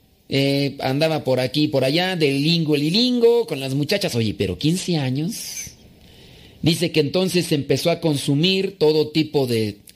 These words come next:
cosas que le daban en las fiestas porque, pues, era el alma de las fiestas, ya ves. Después, viviendo con sus abuelos, empezó a trabajar, dice, con, tenía dieciséis años.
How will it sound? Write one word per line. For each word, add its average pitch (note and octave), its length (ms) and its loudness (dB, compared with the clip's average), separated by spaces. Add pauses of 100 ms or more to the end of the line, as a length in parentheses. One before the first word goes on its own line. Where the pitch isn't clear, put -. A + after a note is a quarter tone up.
(220)
cosas F3 480 0
que C3+ 120 -2
le A#2+ 100 0
daban D3 320 0
en B2 160 -2
las B2 140 -4
fiestas A#3+ 520 2
porque, D3 380 -2
pues, - 200 -6
era C3+ 420 -4 (440)
el D4+ 160 2
alma A3+ 300 0
de D#3 100 2
las C3+ 160 -2
fiestas, D3+ 440 0
ya C3 140 2
ves. B2 300 -4 (540)
Después, G3+ 500 0
viviendo G#3+ 540 2
con D#3 160 0
sus B2 220 -4
abuelos, E3 520 2
empezó B2 420 0
a G#3 80 -2
trabajar, D#3+ 680 0 (680)
dice, D#3 440 2
con, C3+ 640 0
tenía E3 260 4
dieciséis D3+ 600 0
años. G#3 580 -2